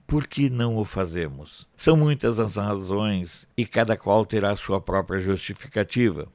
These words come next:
Não sou santo, por isso mesmo sei do peso dos meus muitos pecados que carrego e do quanto eu deixo entristecido meu Pai que, no entanto, sempre de novo está disposto a me acolher em seu colo e me proteger com seu escudo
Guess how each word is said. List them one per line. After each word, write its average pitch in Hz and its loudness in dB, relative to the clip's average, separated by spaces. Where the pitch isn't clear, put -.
Não 143 4
sou 143 6
santo, 107 2
por 92 -4
isso 113 -2
mesmo 101 2
sei 92 -2
do 117 -4
peso 104 2
dos 85 -10
meus 92 0
muitos 107 -6
pecados 107 -2
que - -14
carrego 90 -4
e 110 -6
do 104 -6
quanto 117 0
eu 120 2
deixo 131 -2
entristecido 107 -6
meu 92 0
Pai 98 0
que, 98 -4
no 92 -4
entanto, 107 -2
sempre 131 -2
de 113 2
novo 107 0
está 101 -2
disposto 110 -2
a - -2
me 101 -2
acolher 98 0
em 95 -6
seu 98 0
colo 101 0
e - -4
me 113 0
proteger 107 0
com 104 -12
seu 98 -2
escudo 98 -6